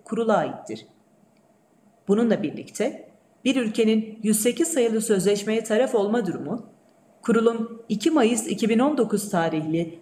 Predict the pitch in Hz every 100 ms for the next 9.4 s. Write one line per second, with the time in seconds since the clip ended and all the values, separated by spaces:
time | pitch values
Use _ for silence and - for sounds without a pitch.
0 | - 196 180 - 202 220 302 269 - 190
1 | 202 208 196 175 208 220 269 294 - 208
2 | 202 208 196 190 190 202 214 214 202 294
3 | 233 165 175 185 208 196 220 208 220 233
4 | 214 180 - 156 151 160 233 - - _
5 | _ _ 254 320 320 240 214 220 220 262
6 | 226 185 185 185 196 202 190 214 214 311
7 | 233 214 220 190 196 208 202 214 233 311
8 | 196 202 - 202 196 196 233 196 175 165
9 | 156 156 208